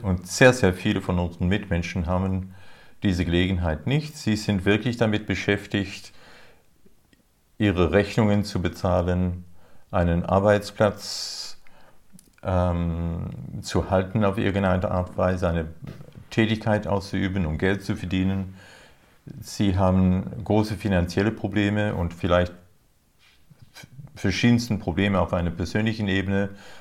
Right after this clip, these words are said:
auf der familiären Ebene und so weiter. Und diese Menschen, viele von denen, sind trotzdem sehr positiv eingestellt, sind trotzdem sehr dankbar für alles. Sie beschweren sich nicht. Sie tun alles, was sie können, was sie können, um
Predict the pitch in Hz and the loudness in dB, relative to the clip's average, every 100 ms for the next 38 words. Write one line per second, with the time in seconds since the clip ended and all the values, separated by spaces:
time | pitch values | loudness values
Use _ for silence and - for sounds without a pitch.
0 | - 90 - 85 - 85 85 82 101 98 | -8 -6 -2 -2 0 0 2 4 4 2
1 | 98 98 92 95 98 98 107 95 90 98 | 0 0 0 0 0 -2 -6 -8 -6 -6
2 | 90 87 90 85 85 - 175 165 113 113 | -4 -4 -4 -4 -4 -2 0 0 2 2
3 | 123 - 85 - 156 - 95 92 107 90 | 0 -2 -2 -2 -2 0 -2 -2 -2 -2
4 | 78 - - - - - - - 107 - | -6 -10 -18 -20 -20 -20 -4 0 0 2
5 | 107 104 - 120 117 - - 107 113 107 | 2 2 -2 0 0 -4 0 2 2 0
6 | 104 101 - 104 90 90 98 101 - 85 | -2 -2 -2 -2 0 0 0 -2 -4 -6
7 | 80 78 - _ _ _ _ _ _ _ | -6 -10 -20 _ _ _ _ _ _ _
8 | _ _ _ - 104 - 107 - 117 104 | _ _ _ -2 0 2 -2 0 0 0
9 | - 95 76 92 98 95 107 113 113 98 | 2 2 4 2 2 0 0 0 -2 -2
10 | 92 101 117 - - - - - - - | -2 -2 -4 -6 -12 -14 -18 -20 -20 -6
11 | 90 82 85 - 95 110 110 113 107 110 | -4 -2 -4 0 2 2 2 -2 -2 -2
12 | 110 107 - - _ - - - - 92 | -2 -4 -14 -20 _ -20 -20 -14 -4 -4
13 | - 104 98 92 98 - 101 - 90 - | 2 2 2 0 0 -2 -2 0 -4 0
14 | 104 107 107 90 87 - 92 104 104 104 | 0 0 -2 -2 -2 -2 -2 0 0 0
15 | 90 87 87 | 0 -2 -4